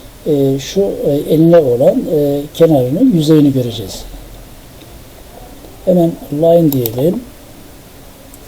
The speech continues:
Buraya geldi.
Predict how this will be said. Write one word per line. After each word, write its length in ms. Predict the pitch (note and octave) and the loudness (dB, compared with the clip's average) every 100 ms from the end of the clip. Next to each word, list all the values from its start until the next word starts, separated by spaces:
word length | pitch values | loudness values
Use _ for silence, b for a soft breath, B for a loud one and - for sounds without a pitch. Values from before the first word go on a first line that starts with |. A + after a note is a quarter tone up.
| - - - - - - - - - - - - - - - - - A#3+ - - - - - - - - - - - - - - - - | -16 -14 -14 -16 -20 -20 -20 -20 -20 -20 -20 -20 -20 -20 -20 -20 -20 -20 -20 -20 -20 -20 -20 -20 -20 -20 -20 -20 -20 -20 -20 -20 -20 -12
Buraya 260 | C#3+ C3 B2 | -4 -2 -2
geldi. 800 | A#2 A2+ G#2+ G2 A#2 C3+ E3 | -4 -6 -6 -8 -6 -2 -2